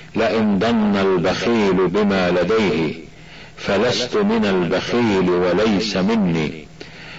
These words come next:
ولو بخل الجواد أقول أيضا إليك إليك، قدني منك قدني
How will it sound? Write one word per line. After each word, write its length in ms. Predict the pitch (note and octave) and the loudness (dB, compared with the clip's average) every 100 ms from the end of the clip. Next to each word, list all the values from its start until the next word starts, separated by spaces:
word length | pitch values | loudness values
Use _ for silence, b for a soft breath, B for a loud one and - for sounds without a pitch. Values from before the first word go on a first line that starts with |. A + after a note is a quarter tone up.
| B | B
ولو 380 | G#2+ G#2 G2 F2+ | 0 2 2 2
بخل 460 | G2 B2 A#2 G#2 | 0 0 0 0
الجواد 920 | F#2+ F#2 E2+ F#2 F#2 A2 G#2 F2 F2+ E2 | 2 2 2 0 2 2 2 2 0 0
أقول 600 | F#2 - A2 G2 F#2 F2+ | -2 0 2 2 2 2
أيضا 600 | A#2+ G#2 E2+ F2 E2 E2 - | 2 2 2 0 -2 -4 -2
إليك 480 | G2+ A2+ A2+ - G2+ | 2 2 2 0 0
إليك، 720 | F2 G2 A#2 A2+ F#2+ G#2 - - B B B B B B B B - - - - - - - - - - - | 2 2 2 2 0 -4 -12 -18 B B B B B B B B -20 -20 -20 -20 -20 -20 -20 -20 -20 -20 -6
قدني 600 | B2+ C3+ A#2+ A#2 A2+ G#2+ | 0 0 2 2 4 4
منك 380 | G#2 C3 A#2+ - | 2 2 2 0
قدني 680 | G2+ - A#2 G2 F2+ D#2 E2+ | -2 0 0 2 2 0 -6